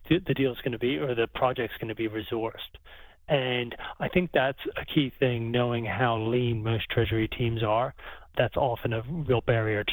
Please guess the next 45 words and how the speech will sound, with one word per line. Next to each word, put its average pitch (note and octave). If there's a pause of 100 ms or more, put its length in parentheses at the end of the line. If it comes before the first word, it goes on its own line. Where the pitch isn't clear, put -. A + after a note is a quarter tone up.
(160)
change. G#2+ (440)
And D3
then F3
finally C#3+
as A2+
well, A#2+
you E3
know, A#2
we A#2
talk B2
about B2+
all A#2+
the B2+
innovation, A2+ (440)
all A#2+
the A#2+
new A#2+
things A#2
going A#2
on, A2+
like A#2
pay C3
by A2
bank, B2
virtual A#2+
accounts, A#2+ (420)
real-time B2
payments, C3 (340)
A C#3
P C3
Is. B2 (400)
There's C#3+
a C#3
lot C3+ (100)
for C3+
clients B2+
to -
get B2
their A2+
head B2
around, C#3+
and A#2+ (340)
consultants C#3+
help B2+
us A#2+